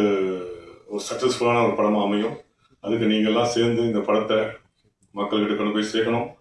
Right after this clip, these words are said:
இந்த படத்தை எல்லாருமே தியேட்டர்ல போய் பார்த்து உள்ள போயிட்டாங்கன்னா நிச்சயமா என்ஜாய் பண்ணுவாங்க.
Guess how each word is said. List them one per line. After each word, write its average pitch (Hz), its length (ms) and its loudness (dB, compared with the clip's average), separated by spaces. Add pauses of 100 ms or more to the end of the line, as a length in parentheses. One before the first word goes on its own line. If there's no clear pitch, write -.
(460)
இந்த 101 180 -6
படத்தை 107 300 2
எல்லாருமே 127 480 6
தியேட்டர்ல 131 640 2
போய் 127 140 6
பார்த்து 131 600 4 (680)
உள்ள 165 240 6
போயிட்டாங்கன்னா 160 520 8
நிச்சயமா 147 260 4
என்ஜாய் 127 280 4
பண்ணுவாங்க. 107 440 0